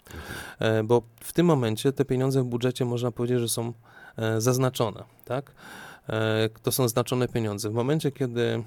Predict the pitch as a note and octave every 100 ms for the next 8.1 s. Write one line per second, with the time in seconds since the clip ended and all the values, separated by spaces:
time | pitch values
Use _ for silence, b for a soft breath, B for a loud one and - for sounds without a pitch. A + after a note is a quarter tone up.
0 | - A2+ A2 G#2+ A#2 B2+ C#3 C3 A#2 A2+
1 | A#2 A#2 A2 - A2+ C#3+ E3+ - - C3
2 | B2 C3 A#2 - G#2 G#2 B2+ C3 B2+ A#2+
3 | A#2 C3 B2+ A#2+ A#2 A#2 A2 G#2 - C#3
4 | D#3+ B B B - C3 A#2+ B2 C#3 -
5 | C#3+ C#3 C#3 - A#2+ - D#3 A#2+ C3 C3
6 | C3 C3+ C3 B2+ A#2 C3 B2+ B2 C3 B2+
7 | B2 - C3 B2 B2 C3 C3 A#2 A2 C3
8 | C3+